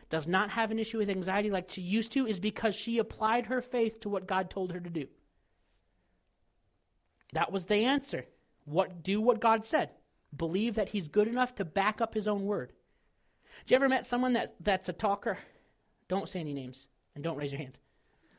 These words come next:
But they talk a lot, and every time they talk, you just think, "They're never gonna do that." It's in, last week it was they were gonna go to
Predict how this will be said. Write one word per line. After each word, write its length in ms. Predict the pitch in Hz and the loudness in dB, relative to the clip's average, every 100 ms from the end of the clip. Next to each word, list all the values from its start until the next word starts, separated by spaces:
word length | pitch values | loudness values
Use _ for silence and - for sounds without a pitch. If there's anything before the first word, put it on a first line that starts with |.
| _ _ _ _ | _ _ _ _
But 120 | - | -4
they 80 | 165 | -2
talk 320 | 170 214 214 | 2 2 2
a 40 | 226 | 2
lot, 320 | 220 214 208 - _ | 4 4 2 -6 _
and 180 | - 170 | -6 -2
every 180 | 185 196 | 0 0
time 200 | 214 196 | 0 0
they 80 | 190 | 0
talk, 320 | 214 196 196 | 2 2 0
you 80 | 180 | -4
just 220 | 170 - | -6 -4
think, 320 | 170 156 - - _ _ _ _ _ _ _ _ _ - | -6 -6 -12 -20 _ _ _ _ _ _ _ _ _ -8
"They're 120 | 214 | -6
never 300 | 135 117 113 | -4 -6 -8
gonna 220 | 117 107 | -10 -10
do 200 | 107 110 | -10 -10
that." 260 | 110 113 - _ _ _ _ _ _ _ _ _ _ _ _ - | -10 -12 -16 _ _ _ _ _ _ _ _ _ _ _ _ -6
It's 220 | 165 165 | -4 -4
in, 140 | 156 | -4
last 340 | 160 175 196 196 | 0 0 -2 -2
week 180 | 196 | -4
it 100 | 180 | -2
was 160 | 147 139 | -2 -4
they 120 | 151 | -2
were 100 | 143 | -2
gonna 260 | 139 151 135 | -2 -4 -4
go 200 | 131 147 | -2 -2
to 120 | 135 | -4